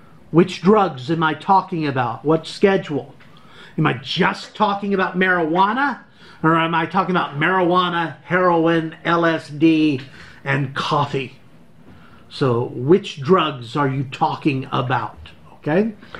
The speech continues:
So first, limit and define the terms so that you can have policy decisions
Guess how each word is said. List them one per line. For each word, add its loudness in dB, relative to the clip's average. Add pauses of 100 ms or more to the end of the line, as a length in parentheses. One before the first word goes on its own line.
(220)
So 2
first, 0
limit 0
and 0
define 0
the 0
terms -2 (680)
so 2
that 0
you 4
can 2
have 0
policy 2
decisions 2